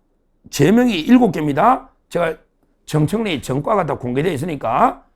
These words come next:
한번 불러볼게요. 요거 대사관들이 폭탄 네 개 던진 거, 불 지른 거 요거 하나로요.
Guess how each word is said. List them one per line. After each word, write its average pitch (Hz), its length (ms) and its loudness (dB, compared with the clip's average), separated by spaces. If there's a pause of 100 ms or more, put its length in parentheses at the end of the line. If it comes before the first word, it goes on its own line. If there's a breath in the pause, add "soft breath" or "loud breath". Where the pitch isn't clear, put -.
(140)
한번 127 160 -12
불러볼게요. 131 640 -4 (460)
요거 214 340 4
대사관들이 190 680 0
폭탄 202 360 -4
네 151 140 -2
개 175 140 -4
던진 180 300 -4
거, 143 120 -6
불 180 180 -2
지른 190 220 -2
거 151 100 -4
요거 180 140 0
하나로요. 151 640 -4